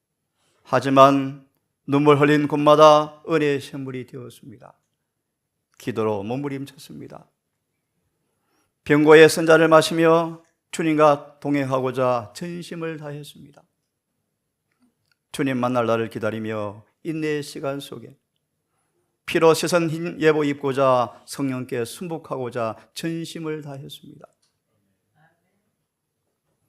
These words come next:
제겐 고난의 풀무였습니다. 아프고 힘들었지만 고난은 주님의 선물이었습니다. 수많은 눈물 골짜기를 지나며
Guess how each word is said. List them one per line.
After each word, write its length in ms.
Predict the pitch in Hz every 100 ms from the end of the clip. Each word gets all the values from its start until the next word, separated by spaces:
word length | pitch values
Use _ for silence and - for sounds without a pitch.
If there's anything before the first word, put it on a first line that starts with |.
| _ _ _ _
제겐 480 | - 113 110 107 101
고난의 420 | - 139 143 143
풀무였습니다. 840 | 139 - 139 143 135 135 143 139 139 _ _ _ _ _ _ _ _ _ _ _ _ _ _ _ -
아프고 360 | 147 147 170 175
힘들었지만 920 | 180 175 175 185 180 180 185 180 _
고난은 440 | - 170 175 175
주님의 380 | 175 180 170 160
선물이었습니다. 880 | 151 160 156 139 127 - 113 110 110 _ _ _ _ _ _ _ _ _ _ - _ _
수많은 480 | - 196 185 180 190
눈물 300 | 190 202 208
골짜기를 400 | 196 196 185 180
지나며 800 | 180 170 165 165 160 151 143